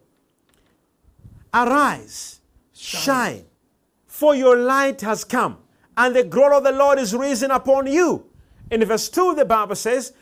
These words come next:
Speaker 1: "For behold, the darkness shall cover the earth."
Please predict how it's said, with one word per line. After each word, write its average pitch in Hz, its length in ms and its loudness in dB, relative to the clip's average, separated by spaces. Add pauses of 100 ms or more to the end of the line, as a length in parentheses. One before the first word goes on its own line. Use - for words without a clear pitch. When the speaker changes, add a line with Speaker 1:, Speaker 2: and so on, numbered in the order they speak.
(140)
Speaker 1:
"For 302 220 2
behold, 302 440 2
the 339 100 -4
darkness 302 640 -4
shall 285 220 -2
cover 302 520 0
the 285 140 0
earth." 285 400 -4